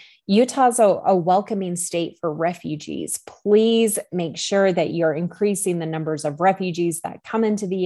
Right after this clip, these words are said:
United States." Um, you know, lift the ban that was placed on them, and then know that as a citizen, as your constituent,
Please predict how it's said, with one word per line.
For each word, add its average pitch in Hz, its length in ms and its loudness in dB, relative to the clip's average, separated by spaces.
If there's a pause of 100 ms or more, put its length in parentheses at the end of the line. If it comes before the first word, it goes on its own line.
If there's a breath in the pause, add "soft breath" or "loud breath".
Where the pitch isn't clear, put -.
United 165 360 -4
States." 160 560 -4 (440 loud breath)
Um, 160 360 -2
you 180 80 2
know, 160 160 -2
lift 214 300 2
the 190 80 2
ban 175 400 0
that 156 280 0
was 160 300 -4
placed 185 440 -4
on 160 260 -4
them, 156 360 -4 (120)
and 170 200 -2
then 165 600 -2 (100)
know 208 400 6
that 175 380 2 (280)
as 196 300 2
a 175 100 -2
citizen, 165 720 -4
as 180 300 0
your 170 120 -4
constituent, 151 840 -6